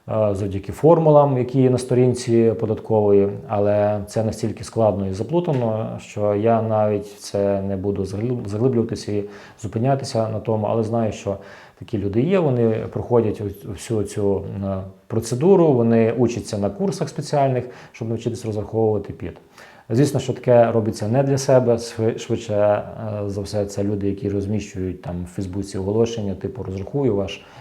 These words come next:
піт за п'ятдесят злотих". Чи варто звертатись до таких людей, е, вирішуйте самі, але, е, майте на увазі, що вам доведеться надати їм доступ до даних вашого профіля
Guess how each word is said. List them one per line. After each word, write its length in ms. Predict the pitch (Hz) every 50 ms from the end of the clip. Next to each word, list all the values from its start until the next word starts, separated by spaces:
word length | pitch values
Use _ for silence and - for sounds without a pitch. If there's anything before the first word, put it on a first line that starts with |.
| - _
піт 200 | - 127 131 120
за 320 | 101 92 95 104 104 101 98 -
п'ятдесят 460 | 98 92 92 90 - 104 101 101 98 - - 85 87 98 95
злотих". 360 | 90 98 95 87 - - - - _ _ _ _ _ - - - - - - - _ _ -
Чи 120 | - 127
варто 500 | 135 156 160 160 - 165 160 156 147 139 139
звертатись 440 | 117 131 135 143 170 170 165 147 143
до 100 | 143 135
таких 320 | - - - 139 131 135
людей, 600 | 135 127 135 135 131 123 117 107 101 101 - - 110
е, 380 | 113 107 104 104 104 101 101 98 98 101 - - 104
вирішуйте 360 | 104 113 113 117 - - -
самі, 440 | - - 135 147 175 170 196 185 175 143 -
але, 440 | 117 113 110 110 110 110 110 110 110 110 - - - - - - - _ - 113
е, 320 | 110 110 107 104 104 101 98 104 - 117 131 - _ _ - - - - - _ _ _ - - - - -
майте 320 | 120 120 135 131 127 135 127
на 80 | 123
увазі, 260 | 123 127 123 113 107
що 180 | 95 - - 110
вам 180 | 107 117 110 104
доведеться 480 | 104 104 101 110 107 98 - - 101
надати 400 | 101 101 98 107 104 104 101 -
їм 120 | 98 98 101
доступ 400 | 117 147 143 - - 139 113 104
до 400 | 98 98 104 104 107 104 101 98 87 92 95
даних 320 | 101 123 131 131 120 101 - - 101 92
вашого 380 | 113 117 117 117 - 110 104
профіля 580 | 98 - 98 104 101 101 - 101 95 95 95